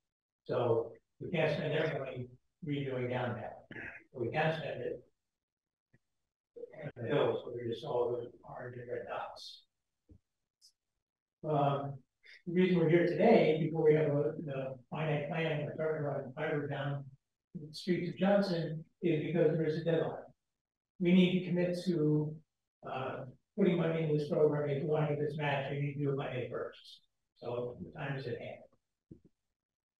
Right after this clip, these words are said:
Now, there's a bunch of things we can do, uh, with this money. Uh, I put some of them over here on the right. Um, we cover the drop costs. The drop is the distance between the pole and the house.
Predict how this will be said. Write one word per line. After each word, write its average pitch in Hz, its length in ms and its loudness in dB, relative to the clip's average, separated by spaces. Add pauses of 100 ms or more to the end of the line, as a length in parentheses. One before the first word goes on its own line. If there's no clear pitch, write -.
(580)
Now, 160 220 6
there's 151 140 2
a - 20 0
bunch 196 240 8
of 190 60 2
things 175 200 2
we 170 120 6
can 156 180 0
do, 185 400 8 (180)
uh, 151 380 2
with 185 200 6
this 202 200 2
money. 185 280 -2 (500)
Uh, - 20 -8
I 135 500 -2
put 170 160 -2
some 165 200 -4
of 151 100 0
them 151 160 0
over 147 180 -2
here 147 200 4
on 143 100 0
the 147 60 -4
right. 180 340 4 (800)
Um, 135 360 -8
we 131 100 -10 (140)
cover 147 240 -4
the 135 120 -4
drop - 340 -6
costs. - 420 6
The 147 100 -6
drop 151 340 -2
is 139 280 -6
the 135 200 -10
distance - 400 -2 (100)
between 147 220 -8
the - 40 -12
pole 156 420 6
and 156 100 -8
the - 40 -14
house. - 600 -10